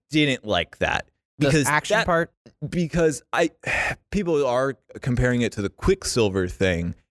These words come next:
Speaker 1: and I guess because he does some playing around with it, he puts a grenade in a dude's mouth, and that was funny. Um,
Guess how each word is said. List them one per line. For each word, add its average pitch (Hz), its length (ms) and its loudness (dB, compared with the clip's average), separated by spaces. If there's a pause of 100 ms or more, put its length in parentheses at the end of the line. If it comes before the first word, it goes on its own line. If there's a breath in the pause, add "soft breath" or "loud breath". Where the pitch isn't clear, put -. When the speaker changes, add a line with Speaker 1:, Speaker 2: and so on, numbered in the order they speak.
Speaker 1:
and 113 100 0
I 120 100 0
guess 131 260 0
because 113 320 -2
he 110 140 -4
does 107 260 0
some 104 300 0
playing 98 360 0
around 92 300 0
with 95 160 -2
it, 101 60 2
he 101 120 0
puts 101 220 -2
a 101 60 0
grenade 87 340 0
in 85 80 2
a 87 80 2
dude's 85 300 -2
mouth, 82 340 -4 (260 soft breath)
and 120 120 -2
that 135 120 2
was 117 160 -4
funny. 95 460 0 (280)
Um, 98 360 0